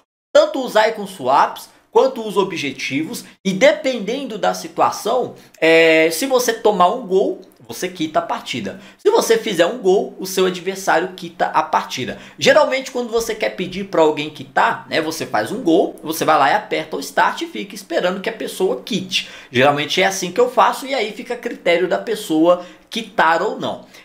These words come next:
É, Lázaro, isso é certo ou isso é errado? Cara, vamos levar em consideração o quão você acha que o fifa é um jogo justo, o quão você acha que a E A é uma empresa honesta.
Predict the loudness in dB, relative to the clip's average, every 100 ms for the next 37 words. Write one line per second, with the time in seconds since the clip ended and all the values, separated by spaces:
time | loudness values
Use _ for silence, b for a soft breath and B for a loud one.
0 | B 2 4 6 4 4 4 4 0 -4
1 | -4 -2 -4 0 0 0 -2 -8 -8 0
2 | 2 2 -2 -6 -8 -6 2 4 4 0
3 | 0 2 0 -4 -16 b b _ _ 2
4 | 4 6 2 -2 -8 _ _ _ _ _
5 | _ 2 2 4 2 2 -2 -4 -6 -4
6 | 2 2 2 -2 -2 0 -2 -8 B B
7 | _ _ _ _ -12 -12 -14 0 2 2
8 | -2 -6 -6 -2 -2 0 2 4 4 2
9 | -4 -8 -8 -10 -10 -10 -8 -8 0 0
10 | 2 -2 -2 0 -2 -2 -6 -8 -12 -12
11 | -14 _ _ _ _ _ -2 -2 4 4
12 | 4 0 -6 -4 2 4 2 0 -10 -12
13 | -10 -10 -4 0 0 0 -2 -2 -2 -2
14 | -2 -4 -6 -2 0 0 0 0 -2 -4
15 | -6 -10 -16